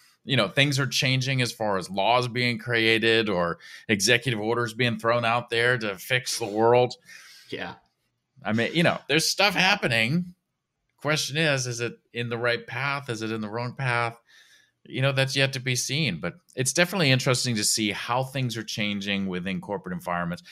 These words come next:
Speaker 1: You know, we ta-, I didn't write it down, but, you know, zero trust, we listed out years ago talking about, now it's the new, "Oh, everything's zero trust," you know, and you still have just, like, I'm, I'm not gonna say it.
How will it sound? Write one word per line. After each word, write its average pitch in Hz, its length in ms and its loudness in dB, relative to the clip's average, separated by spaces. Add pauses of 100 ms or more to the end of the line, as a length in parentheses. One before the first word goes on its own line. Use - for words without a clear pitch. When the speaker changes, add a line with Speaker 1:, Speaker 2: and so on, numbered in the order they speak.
(100)
Speaker 1:
You 151 100 4
know, 139 40 6
we 156 100 8
ta-, 147 160 2
I 127 80 8
didn't 127 200 0
write 113 160 6
it 104 80 -2
down, 101 240 0
but, 95 160 -4 (220)
you 107 80 -6
know, 95 120 -2
zero 123 320 0
trust, - 420 -6
we 95 100 -8
listed 101 400 -4
out 101 280 4 (340)
years 123 680 2
ago 85 360 -2
talking 87 460 -10
about, 82 400 -6
now 95 320 2
it's 92 160 -6
the 101 140 -8
new, 95 400 2 (300)
"Oh, - 280 -2
everything's 165 420 -4
zero 170 280 0
trust," - 680 -2 (100)
you 120 140 -2
know, 101 200 4
and 120 140 0
you 110 60 4
still 123 320 2
have 110 260 4
just, 110 220 -2
like, 107 260 4 (240)
I'm, 90 240 -6
I'm 117 100 -2
not 131 140 4
gonna 135 80 -4
say - 280 -4 (360)
it. 339 80 -2